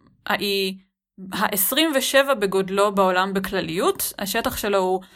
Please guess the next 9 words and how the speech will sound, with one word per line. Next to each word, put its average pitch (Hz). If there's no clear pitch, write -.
חמישים 208
וחמש 233
אלף 247
מאתיים 226
ארבעים 202
ושבע 202
קילומטר 190
ריבועי. 185
זה, 190